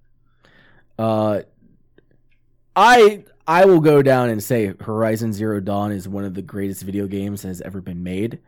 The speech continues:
Um, I mean, I can't put it in, like, a top ten, but it's definitely in, like, my top fifty.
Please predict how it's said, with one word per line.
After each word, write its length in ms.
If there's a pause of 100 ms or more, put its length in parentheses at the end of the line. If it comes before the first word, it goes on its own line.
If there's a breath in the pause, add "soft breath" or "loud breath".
(520 soft breath)
Um, 760 (680)
I 60
mean, 560 (160)
I 120
can't 320
put 200
it 120
in, 100
like, 160
a 80
top 320
ten, 360
but 120
it's 180
definitely 480
in, 140
like, 260
my 240
top 320
fifty. 540